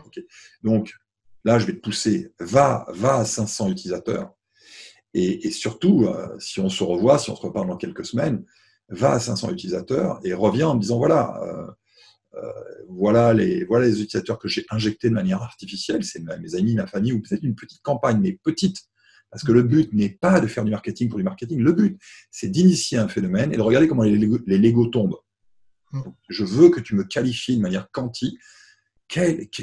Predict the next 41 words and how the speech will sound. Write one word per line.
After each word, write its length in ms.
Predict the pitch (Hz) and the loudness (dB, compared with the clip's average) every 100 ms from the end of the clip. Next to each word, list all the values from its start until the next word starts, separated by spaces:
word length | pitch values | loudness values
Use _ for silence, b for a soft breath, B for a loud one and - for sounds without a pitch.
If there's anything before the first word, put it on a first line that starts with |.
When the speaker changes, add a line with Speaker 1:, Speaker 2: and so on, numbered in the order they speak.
| 113 | -12
Speaker 1:
que-, 140 | - | -14
quelle 240 | 120 - 160 | -10 0 6
est 140 | 175 | 6
la, 160 | 107 98 | 6 0
la, 120 | 95 | -2
c'est 200 | - 113 | -4 -2
quoi 220 | - 170 | 2 6
le, 340 | 185 113 98 95 | 6 6 4 0
la, 180 | 101 101 | -4 -4
la 160 | 101 104 | -6 -8
force ? 560 | - 170 - - - B B B | -2 -2 0 -8 -10 B B B
C'est-à-dire 300 | - 120 107 | -10 -4 -2
qu'à 100 | 107 | 0
la 80 | 107 | -2
fois, 240 | 135 160 143 | 0 0 0
ça 140 | 120 | -2
peut 160 | - 107 | -2 -2
être 100 | 104 | 0
un, 140 | 95 | -2
un, 280 | 95 87 - | -4 -8 -10
un 100 | 87 | -10
ratio. 560 | 87 104 - - - B B B | -6 -6 0 2 2 B B B
Une 120 | 113 | 2
autre 140 | 131 - | 2 2
chose 180 | 160 | -2
qui 100 | - | 0
va 100 | 107 | -2
t'intéresser, 520 | 92 90 - 95 - - | -2 -4 -4 -4 -2 -2
c'est 160 | - | -4
que 120 | - | -10
s'il 160 | - 143 | -6 -2
leur 160 | 139 - | -2 -4
faut 100 | 127 | -10
trois 240 | - 127 | -4 -4
semaines, 420 | - 127 123 110 b b b b _ | -2 -2 0 0 b b b b _
si, 400 | - - 107 101 | -16 -4 0 0
euh, 160 | 90 87 | 0 -6
chaque 260 | - - - | -6 -8 -6
personne 420 | 123 - 135 120 | -8 -4 -2 -2
t'en 140 | 113 | -2
amène 320 | 101 101 104 | 0 0 0